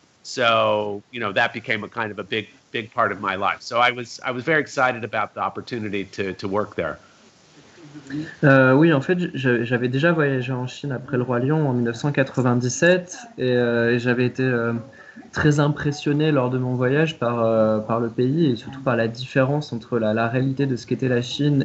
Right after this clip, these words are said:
Speaker 2: et, euh, les projections que j'en avais, euh, mentalement, ce que je m'étais imaginé être la Chine.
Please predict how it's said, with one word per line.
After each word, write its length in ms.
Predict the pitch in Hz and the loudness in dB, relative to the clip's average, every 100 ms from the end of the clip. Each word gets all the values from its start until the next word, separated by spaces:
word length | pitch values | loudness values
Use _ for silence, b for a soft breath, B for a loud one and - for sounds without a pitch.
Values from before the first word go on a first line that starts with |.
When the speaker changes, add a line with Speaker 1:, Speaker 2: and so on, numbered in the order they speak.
| - | 0
Speaker 2:
et, 140 | 127 | 0
euh, 100 | 127 | 2
les 100 | 117 | 2
projections 640 | 110 135 127 127 - 143 139 | 2 2 2 0 0 0 2
que 40 | |
j'en 180 | 123 123 | 2 2
avais, 220 | 120 123 | 2 2
euh, 360 | 127 123 113 113 | 4 4 2 2
mentalement, 640 | 113 110 113 120 160 156 | 0 0 0 4 4 2
ce 100 | - | 0
que 100 | 117 | 0
je 80 | 113 | 0
m'étais 220 | 110 117 | 2 2
imaginé 560 | 123 123 - 127 127 - | 4 4 2 -2 -2 -2
être 280 | 120 - 113 | -6 -2 -2
la 120 | 110 | -2
Chine. 420 | - 170 190 131 | -4 0 0 0